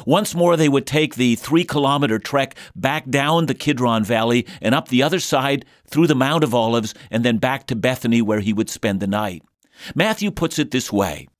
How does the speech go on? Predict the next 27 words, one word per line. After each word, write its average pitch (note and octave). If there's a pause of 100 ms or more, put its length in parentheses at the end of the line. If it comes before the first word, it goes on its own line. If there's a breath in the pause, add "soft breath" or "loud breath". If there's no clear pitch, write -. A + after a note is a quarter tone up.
(340 soft breath)
"Jesus E3+
left D3+
the D#3
temple C#3
and B2
was A#2+
going D3
away." G#2+ (600 loud breath)
We G#3+
should E3
note F3
that D3
as C#3+
Jesus F#3
leaves F#3
the F#3+
temple D3+
this C3
day, F2 (320 soft breath)
that C#3
he D3+
will D3+
never E3+
return D#3+
to B2
it B2
again. G2+